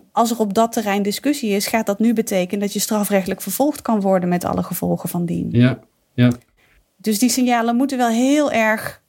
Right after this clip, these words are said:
Speaker 1: helder zijn, omdat je ook wel moet weten wanneer je fout zit en wanneer niet. En als het op een randje is of onduidelijk en je moet dat bij de rechter gaan uitleggen, nou, moet je eens indenken wat het allemaal voor, voor iemand betekent.
Speaker 2: Ja,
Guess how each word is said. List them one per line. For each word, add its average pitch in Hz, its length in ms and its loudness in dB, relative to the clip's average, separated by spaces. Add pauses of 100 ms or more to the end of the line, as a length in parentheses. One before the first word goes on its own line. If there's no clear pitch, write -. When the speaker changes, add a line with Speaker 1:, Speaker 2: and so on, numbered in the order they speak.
Speaker 1:
helder 233 440 2
zijn, 196 480 0 (400)
omdat 247 300 2
je - 100 -8
ook 254 160 0
wel 262 200 2
moet 214 180 2
weten 196 600 -2 (180)
wanneer 220 320 2
je 185 100 2
fout 330 320 -2
zit - 420 -4
en 202 140 -2
wanneer 180 320 2
niet. - 460 -4 (280)
En 226 140 0
als 226 120 2
het 233 120 0
op 233 100 -2
een 226 100 0
randje 285 320 2
is 247 80 0
of 233 100 -4
onduidelijk 240 720 2
en 226 100 0
je 233 80 2
moet 247 180 2
dat 226 220 0
bij 220 160 2
de 220 80 -2
rechter 262 280 0
gaan 220 160 -4
uitleggen, 202 520 0
nou, 196 280 -2
moet 208 360 -2
je - 60 -2
eens 196 100 -4
indenken 240 440 2
wat 202 120 -4
het 202 140 -6
allemaal 202 240 2
voor, 196 300 -4
voor 196 200 -2
iemand 190 240 0
betekent. - 600 -2
Speaker 2:
Ja, 127 320 0